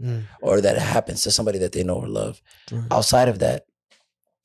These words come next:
Speaker 2: they're gonna always talk until they really truly feel it.
Speaker 1: Right, right.
Speaker 2: You know?
Speaker 1: No, subhanAllah.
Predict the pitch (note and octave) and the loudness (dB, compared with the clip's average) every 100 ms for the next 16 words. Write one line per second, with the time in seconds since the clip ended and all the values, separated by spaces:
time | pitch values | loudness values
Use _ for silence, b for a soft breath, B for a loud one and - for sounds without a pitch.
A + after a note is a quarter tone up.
0 | _ - A#2 A2 F#2+ - - - - - | _ -2 0 0 0 -2 -4 -4 -8 -8
1 | G#2 - A#2 G2+ G2 F2 G2+ E2+ - - | -2 4 4 6 2 2 0 0 -2 -4
2 | D#2+ C#2+ - E2 - - - B2+ A2+ A2+ | -4 -6 -6 -4 -6 -10 -8 -6 -6 -8
3 | _ - A2+ A2+ - C3+ A#2 A#2 - A#2 | _ -10 -10 -10 -14 -12 -8 -10 -6 -4
4 | A2 G#2 - - A#2 G#2 G2 G2 | -4 -6 -10 -4 0 0 0 0